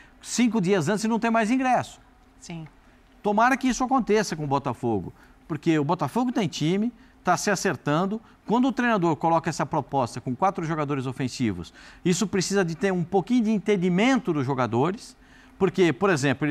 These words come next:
Speaker 1: é, o Luiz Henrique ficou fora, mas jogou o Júnior Santos, porque um tava tirando o espaço do outro.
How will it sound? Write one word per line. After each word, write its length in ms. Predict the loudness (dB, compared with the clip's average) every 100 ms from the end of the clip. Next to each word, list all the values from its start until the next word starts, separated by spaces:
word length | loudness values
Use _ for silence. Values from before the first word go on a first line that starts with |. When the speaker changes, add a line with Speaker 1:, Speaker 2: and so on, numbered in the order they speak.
| -2
Speaker 1:
é, 220 | -2 -2
o 220 | 0 0 2
Luiz 200 | 2 4
Henrique 280 | 2 2 -2
ficou 240 | -2 -2
fora, 240 | 2 2
mas 160 | 2 0
jogou 420 | 0 2 2 0 -6 -20 -4
o 240 | 2 2
Júnior 320 | 2 2 0 0
Santos, 480 | -2 -2 -4 -16 -20 -20 -20 -20 -8 -2
porque 240 | 0 4
um 160 | 4 4
tava 240 | 4 4
tirando 280 | 2 2 2
o 20 |
espaço 360 | 2 2 2 2
do 100 | 2
outro. 420 | 2 2 -2